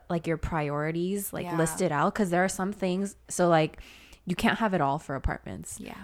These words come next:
Speaker 1: Like, you either need to prioritize, like, the price and
Speaker 2: Mm-hmm.
Speaker 1: location, or,
Speaker 2: Mm-hmm.
Speaker 1: like, is it the size of the room? Is it, you know, like, whatever, like, amenities? Like, what,
Speaker 2: Yeah,
Speaker 1: what
Speaker 2: you
Speaker 1: do you
Speaker 2: sacrifice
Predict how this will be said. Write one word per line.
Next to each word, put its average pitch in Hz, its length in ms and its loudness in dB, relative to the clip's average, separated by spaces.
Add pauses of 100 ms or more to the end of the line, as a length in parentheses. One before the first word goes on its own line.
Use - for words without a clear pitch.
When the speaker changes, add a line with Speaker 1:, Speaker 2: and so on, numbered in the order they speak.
(100)
Speaker 1:
Like, 165 160 -8
you 175 120 0
either 165 260 0
need 165 220 -4
to 165 140 -6
prioritize, 156 460 -6
like, 147 140 -10 (400)
the 147 60 -10
price 160 680 -4
and 165 100 -4
Speaker 2:
Mm-hmm. 175 100 -6
Speaker 1:
location, 196 760 -4
or, 151 100 -4
Speaker 2:
Mm-hmm. 147 80 -2
Speaker 1:
like, 139 320 -6 (260)
is 156 80 -4
it 160 100 -4
the 151 60 -6
size 147 240 -4
of 143 80 -8
the 147 80 -4
room? 175 560 -2
Is 151 180 -8
it, 143 320 -6
you 147 100 -12
know, 139 200 -8
like, 131 180 -12
whatever, 143 280 -8
like, 139 260 -10
amenities? 165 680 -2
Like, 139 160 -10
what, 160 160 -2
Speaker 2:
Yeah, 170 160 0
Speaker 1:
what 175 120 4
Speaker 2:
you 190 80 2
Speaker 1:
do - 40 0
you - 20 -2
Speaker 2:
sacrifice 226 600 6